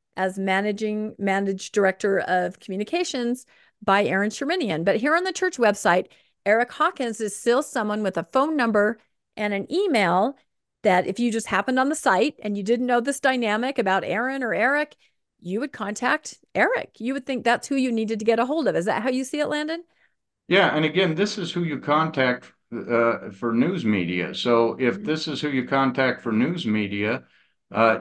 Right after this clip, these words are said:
Speaker 2: we know how the church loves news media and
Speaker 1: Yeah.
Speaker 2: how <laughs> they love to,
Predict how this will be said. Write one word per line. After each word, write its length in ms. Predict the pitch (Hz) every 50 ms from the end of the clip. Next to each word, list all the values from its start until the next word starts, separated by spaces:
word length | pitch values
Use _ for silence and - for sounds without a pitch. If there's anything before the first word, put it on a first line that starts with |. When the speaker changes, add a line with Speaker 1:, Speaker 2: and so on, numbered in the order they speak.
| -
Speaker 2:
we 180 | 123 117 135 139
know 380 | 131 139 175 202 175 131 110 104
how 180 | 113 113 113
the 120 | 110 113 101
church 320 | - - 143 123 - -
loves 360 | 123 123 147 151 127 113 107
news 300 | 127 143 175 180 - -
media 440 | 110 104 101 92 87 92 92 95 98
and 80 | 98 104
Speaker 1:
Yeah. 100 | - -
Speaker 2:
how 120 | 127 117
<laughs> 200 | 120 131 - -
they 120 | - 165 143
love 380 | 120 143 147 151 - - - -
to, 300 | 151 147 135 120 -